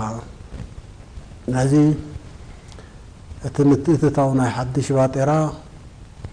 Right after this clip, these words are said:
ንቁጠባዊ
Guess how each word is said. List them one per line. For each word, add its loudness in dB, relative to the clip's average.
ንቁጠባዊ 0